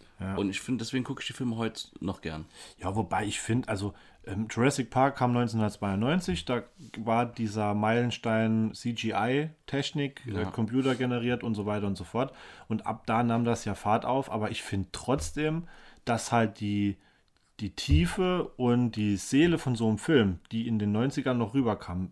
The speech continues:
Speaker 1: deutlich schöner ist als das, was heute stellenweise, sag nicht generell, aber stellenweise da vom Stapel gelassen wird.
Speaker 2: Ja. Ja, hab auch das Gefühl, also klar, es gibt heute noch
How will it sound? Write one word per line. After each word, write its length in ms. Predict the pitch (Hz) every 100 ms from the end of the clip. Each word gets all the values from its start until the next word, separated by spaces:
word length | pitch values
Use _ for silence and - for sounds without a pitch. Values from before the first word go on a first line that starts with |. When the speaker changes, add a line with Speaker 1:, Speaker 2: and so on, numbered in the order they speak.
| -
Speaker 1:
deutlich 520 | 113 127 - 120 - - - _
schöner 540 | - - 135 143 117
ist 200 | 104 -
als 220 | 101 104 -
das, 280 | 113 -
was 220 | 110 - 117
heute 260 | 113 - - _ _
stellenweise, 1000 | - - 117 123 107 90 82 85 76 71 - _ _ _
sag 140 | 92
nicht 180 | 95 -
generell, 420 | 98 95 92 104
aber 200 | 85 85
stellenweise 600 | - 101 98 95 90 90 87
da 160 | 92
vom 160 | 85 90
Stapel 340 | - 90 90
gelassen 380 | 87 - 82 87
wird. 180 | 101 - - - - _ _ _ _ _ _ _ _ 104
Speaker 2:
Ja. 280 | 107 127 123 - - _ _ _ _ _ _ _ _ _
Ja, 160 | 120 131
hab 120 | 151
auch 120 | 139
das 160 | 151 -
Gefühl, 160 | - 117
also 180 | 101
klar, 240 | - 117 120
es 120 | -
gibt 200 | - -
heute 160 | 117 - -
noch 280 | - 110 117